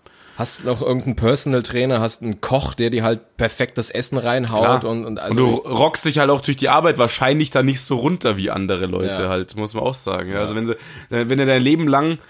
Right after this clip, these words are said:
Speaker 2: in der Fabrik malochen musst, wie blöd, dann wirst du wahrscheinlich halt auch keine neunzig Jahre alt. Aber es stimmt halt nicht immer. Also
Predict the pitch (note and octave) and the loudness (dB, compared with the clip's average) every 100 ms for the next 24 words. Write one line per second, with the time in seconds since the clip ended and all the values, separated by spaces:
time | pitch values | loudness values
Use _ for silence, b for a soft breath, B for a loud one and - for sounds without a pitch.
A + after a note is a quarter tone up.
0 | B B B _ B2 B2+ C3+ A#2 F3+ - | B B B _ -2 2 2 2 0 2
1 | C3 A#2 D#3+ - C3 B2 C3+ - A#2+ A2 | 2 4 4 2 0 2 0 -2 -6 0
2 | A#2 C#3 D#3+ - _ A#2 B2 B2 A#2+ D3 | 2 4 2 -10 _ -2 0 0 0 0
3 | - C#3 C3 C#3 C#3+ C#3+ C#3 D3 D#3 - | 0 -2 0 0 -2 -2 -4 -4 -4 -2
4 | D#3 D#3+ C#3 G#2 G#2 - G#2+ - F#2 F2+ | 0 2 2 2 0 -2 -4 -2 0 0
5 | E2+ G2 - B B B B - B2 D#3 | -4 -6 -10 B B B B 0 4 4
6 | D#3+ b b b b b - - C3+ F#3 | 2 b b b b b -10 -6 0 0
7 | G3 F3 - F3+ - G#3+ B2 F#2+ F#2+ - | 2 0 0 -2 0 0 2 0 -2 -4
8 | A2 B2 A2+ | 2 2 2